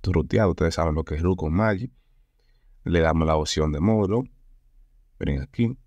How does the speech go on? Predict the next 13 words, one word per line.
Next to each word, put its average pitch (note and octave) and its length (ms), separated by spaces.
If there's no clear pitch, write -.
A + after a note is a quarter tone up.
Y B2+ 100
le A2+ 120
vamos F#2+ 240
a F#2+ 40
dar F#2 80
a F#2 40
instalar. - 600
Y - 140
aquí F2+ 240
tenemos F#2 440
nuestro F2 400
módulo F2 440
favorito. - 720